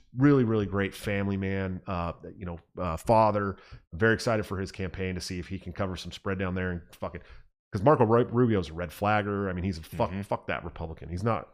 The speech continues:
Speaker 1: he's, he's a rhino, right?
Speaker 2: Yeah.
Speaker 1: And then, of course, Matt Hackenberg, who's running for, um, uh, uh, uh, Pennsylvania governor, who would like to cover the spread of the, uh, the Democratic, right? Um, and try and get, uh, at least get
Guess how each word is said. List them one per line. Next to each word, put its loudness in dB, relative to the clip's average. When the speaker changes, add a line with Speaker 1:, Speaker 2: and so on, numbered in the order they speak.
Speaker 1:
he's, -4
he's -2
a -4
rhino, -4
right? -6
Speaker 2:
Yeah. -2
Speaker 1:
And 6
then, 8
of -2
course, 6
Matt 8
Hackenberg, 6
who's 2
running 2
for, -2
um, 2
uh, -4
uh, -6
uh, -10
Pennsylvania 2
governor, -4
who 2
would 0
like 4
to -4
cover 0
the -2
spread -2
of -6
the, -4
uh, -6
the -8
Democratic, -2
right? -6
Um, -4
and -4
try -2
and -4
get, -6
uh, -10
at -10
least 0
get -6